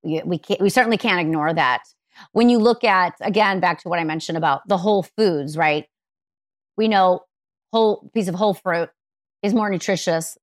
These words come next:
than some highly processed fruit juice, for example. So the studies really look at all those individual pieces,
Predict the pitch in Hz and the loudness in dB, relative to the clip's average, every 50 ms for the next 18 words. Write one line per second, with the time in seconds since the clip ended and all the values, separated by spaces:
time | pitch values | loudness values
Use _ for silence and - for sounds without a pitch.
0 | _ 160 175 165 160 156 143 139 147 160 - _ _ _ _ _ _ - 190 185 | _ 0 0 2 2 0 -2 -4 -6 -8 -10 _ _ _ _ _ _ -4 -4 -2
1 | 170 175 156 160 160 160 - 156 143 151 - - 147 143 - - - 196 165 131 | 0 0 0 0 -2 -2 -2 -2 -2 -2 -4 -6 -10 -10 -8 -6 -6 -6 -4 -4
2 | - 147 107 101 - - - - _ _ 160 151 143 147 156 139 131 139 - 135 | -8 -8 -8 -10 -10 -14 -18 -20 _ _ -4 -4 -4 -2 -4 -6 -6 -6 -4 -4
3 | 101 95 - _ _ _ _ _ _ - 277 277 247 262 - - 349 349 359 359 | -4 -4 -6 _ _ _ _ _ _ 2 2 4 4 2 0 2 2 2 2 2
4 | 339 302 214 190 190 220 240 240 226 208 196 202 214 202 - 208 185 - - - | -2 -4 -4 -4 -2 -2 0 0 0 0 0 -2 -4 -2 0 0 0 0 0 0
5 | 226 226 220 220 185 - _ _ - 226 233 226 220 202 175 160 190 190 170 156 | 0 2 2 0 -2 -4 _ _ -2 0 0 0 0 -2 -2 0 0 0 0 -2
6 | 175 175 170 165 - _ _ - 190 156 - - 165 139 117 107 139 - - - | -2 -2 -2 -4 -4 _ _ -6 -6 -6 -6 -6 -6 -6 -6 -8 -10 -14 -16 -18